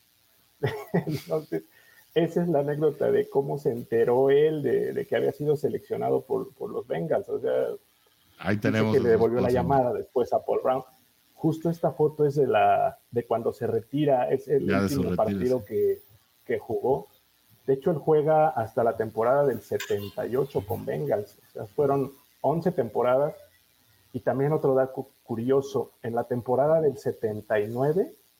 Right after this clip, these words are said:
Speaker 1: el centro titular de Bengals, que se llama Blair Bush, en ese entonces se lesiona. Y Bob Johnson, ya retirado, le, le llama a Paul Brown y le dice, "Oye, este, pues,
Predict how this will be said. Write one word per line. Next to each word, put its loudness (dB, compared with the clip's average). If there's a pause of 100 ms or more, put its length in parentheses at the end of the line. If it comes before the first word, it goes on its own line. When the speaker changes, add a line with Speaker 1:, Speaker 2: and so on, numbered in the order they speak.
(800)
Speaker 1:
el 0
centro 0
titular 0
de 0
Bengals, 0
que -8
se -10
llama -2
Blair -2
Bush, -2
en -2
ese -4
entonces 0 (920)
se -2
lesiona. -2 (1200)
Y -2
Bob 0
Johnson, -2
ya 2
retirado, 0
le, 0
le -2
llama 0
a -6
Paul 2
Brown 0
y 0
le 0
dice, -2
"Oye, 0
este, -8
pues, -8